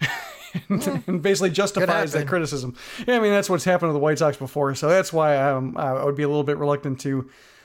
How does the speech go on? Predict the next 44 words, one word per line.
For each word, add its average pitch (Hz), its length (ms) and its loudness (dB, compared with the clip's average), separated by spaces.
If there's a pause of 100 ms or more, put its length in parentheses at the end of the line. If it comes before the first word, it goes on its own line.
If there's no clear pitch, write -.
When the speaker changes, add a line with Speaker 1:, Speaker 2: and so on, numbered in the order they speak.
(200)
Speaker 1:
go 170 220 2
all 214 240 2
in 165 80 -2
all 135 260 -2
for 147 160 -4
that. 139 140 2
Also, 240 260 2
the 185 80 4
White 180 220 4
Sox 175 260 0
don't 180 240 0
need 151 300 -2
homers, 127 720 -4 (220)
<laughs> - 260 -14
which 170 160 -4
is 151 100 -2
nice 165 200 2
to 214 100 -4
say. - 240 -2 (120)
Speaker 2:
Wrong, 190 380 2
Jim. 151 380 2
They 165 180 2
always 190 540 4
need 156 200 0
home 147 320 -4
<laughs> - 40 -6
runs. - 500 -4
No, 120 60 -8
Speaker 1:
I 185 100 0
wouldn't 330 240 2
Speaker 2:
okay. 339 100 4
Speaker 1:
turn 311 100 4
it - 20 -6
down, 135 360 0 (100)
like, 180 220 2
but 170 200 0
just, 196 320 -2
you 190 80 2
know, 156 140 4
Speaker 2:
Yeah. 147 40 0
Speaker 1:
when 165 100 2
it 165 60 0
comes 190 280 0
to 156 420 0